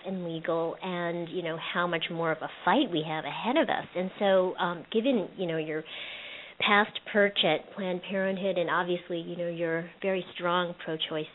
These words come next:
um, commitments now, you know, maybe you can give us a sense of, like, just what we're at risk of losing in, you know, now that we have this hundred twelfth Congress and this, uh, G O P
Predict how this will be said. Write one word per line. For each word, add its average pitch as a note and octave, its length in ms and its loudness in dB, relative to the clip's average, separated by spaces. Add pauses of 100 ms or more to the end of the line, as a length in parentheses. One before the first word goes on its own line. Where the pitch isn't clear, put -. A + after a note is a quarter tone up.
(120)
um, D3 360 -4 (300)
commitments D3 380 -6
now, F3+ 440 2
you E3+ 120 -2
know, E3 100 -2
maybe D#3+ 240 -2
you G#3 80 -4
can F3 240 -6
give D#3+ 140 -4
us D#3+ 120 -4
a D3 60 -6 (160)
sense D3+ 240 -2
of, C#3 220 0
like, D3 160 -2 (100)
just G#3+ 240 -4
what E3+ 340 6
we're E3+ 460 6 (420)
at F#3+ 140 6 (140)
risk B3 180 6 (260)
of F#3+ 180 2
losing F3 720 0
in, E3+ 240 0
you E3+ 100 -4
know, D3 120 -2
now D3+ 160 2
that E3 100 0
we E3 160 -6
have D#3+ 200 -2
this D3+ 120 -4 (140)
hundred E3+ 380 -2
twelfth C#3+ 340 -2
Congress D3+ 420 -4
and C#3+ 200 -8
this, D#3 80 -10 (120)
uh, - 280 -4 (260)
G F3+ 260 2
O D#3+ 60 -2
P D#3 240 -6